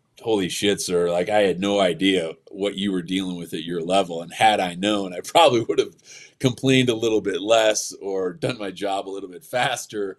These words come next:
But, you know, that's just the nature of being in charge of a large organization. And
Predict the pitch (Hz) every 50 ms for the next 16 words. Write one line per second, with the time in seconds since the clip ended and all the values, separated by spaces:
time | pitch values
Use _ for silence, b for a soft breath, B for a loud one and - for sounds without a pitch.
0 | _ _ _ _ _ _ _ _ _ - 113 117 113 107 104 _ _ - - 180
1 | 175 156 147 139 165 165 156 - - 156 147 - 127 117 113 113 117 120 - -
2 | 123 113 117 113 110 107 101 - - - - - _ _ _ _ _ _ _ -
3 | _ _ _ - 110 110 113 113 107 104 - 110 110 110 104 98 98 95 98 95
4 | 101 101 98 104 101 101 95 104 98 95 92 90 98 104 123 131 - - 78 80
5 | 76 - _ - 92 98 98 98 95 -